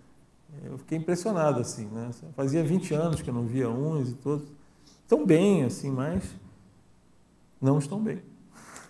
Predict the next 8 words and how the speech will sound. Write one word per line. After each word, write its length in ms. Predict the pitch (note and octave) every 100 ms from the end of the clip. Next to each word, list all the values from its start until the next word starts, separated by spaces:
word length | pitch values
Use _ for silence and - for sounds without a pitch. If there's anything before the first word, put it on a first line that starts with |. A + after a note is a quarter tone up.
| -
<laughs> 320 | D3+ - E3 - - - - - _ _ - _ _ _ - _ - D#3+ _ _ _ _ _ _ _ _ _ _ _ _
Essa 340 | - C3+ - D3+
é 40 |
uma 100 | D3+
coisa 320 | D3+ D#3 D3+
in-, 80 | D#3 - B2+
interessante 520 | B2+ C#3+ C3+ D#3 D#3
pensar. 600 | D3+ C#3 - A#2 G#2+